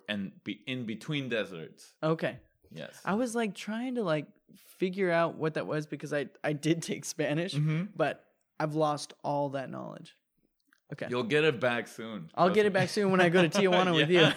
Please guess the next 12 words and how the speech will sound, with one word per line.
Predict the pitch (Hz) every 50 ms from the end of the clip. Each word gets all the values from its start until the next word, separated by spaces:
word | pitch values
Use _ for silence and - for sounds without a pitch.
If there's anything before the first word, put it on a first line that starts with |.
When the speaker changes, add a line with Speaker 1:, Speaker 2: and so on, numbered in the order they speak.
| -
Speaker 2:
you. | 202 262 233 220 226 196
Speaker 1:
You'll | 135 147 165 175
get | 165 143 175 175 185 190
it | 185 -
Speaker 2:
I'll | 147 170 175
Speaker 1:
soon. | 185
Speaker 2:
have | 185 196 214 -
to. | - 147 143
All | 131 - - - -
right. | 160 160 151
Speaker 1:
Yeah. | 131 143 160 - - - - 135 143 151 156 165 165 165
Um, | 160 156